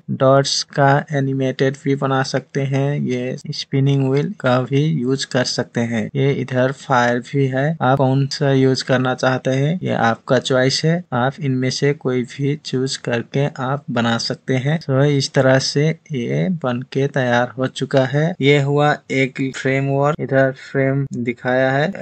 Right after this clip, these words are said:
एनिमेटेड करना है तो आपको ये एक फ्रेम नहीं, दो या तीन चार फ्रेम में आप क्रिएट करके आप उसको यूज़ कर सकते हैं।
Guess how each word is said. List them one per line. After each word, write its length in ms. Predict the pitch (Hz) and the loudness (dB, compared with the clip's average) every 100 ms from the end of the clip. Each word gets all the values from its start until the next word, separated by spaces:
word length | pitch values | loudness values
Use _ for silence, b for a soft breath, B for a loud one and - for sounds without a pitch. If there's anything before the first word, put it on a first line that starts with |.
| 143 | -2
एनिमेटेड 680 | 135 139 139 131 151 147 143 - | -2 0 0 2 2 2 0 -2
करना 280 | 139 143 143 | 0 2 2
है 140 | 143 | 2
तो 120 | 139 | 0
आपको 420 | 135 131 127 135 139 | 2 2 2 0 0
ये 280 | 131 127 131 135 127 | 0 0 0 -2 -4
एक 260 | 127 127 - | -4 -4 -10
फ्रेम 380 | - 135 131 135 | -6 -2 -2 -4
नहीं, 340 | 131 135 143 139 | -6 -4 -4 -2
दो 240 | 127 135 | 2 4
या 200 | 147 139 135 | 6 6 4
तीन 440 | - 135 139 151 | 2 0 0 0
चार 300 | 156 135 131 | 0 2 4
फ्रेम 360 | 135 - 131 131 | 0 -2 -2 -2
में 340 | 135 135 147 196 | -2 -2 -2 0
आप 220 | 127 127 - - | 0 0 -2 -2
क्रिएट 300 | 135 135 131 | 2 2 2
करके 500 | 139 131 123 - 139 | 2 0 0 -2 0
आप 460 | 143 - 123 127 - 151 | 0 -4 -2 -2 -6 -14
उसको 340 | 135 - 139 139 | -10 -4 0 0
यूज़ 340 | 127 127 127 | 0 -2 -2
कर 120 | 131 | -2
सकते 320 | 127 127 - | -2 -4 -6
हैं। 220 | 131 139 | -4 -4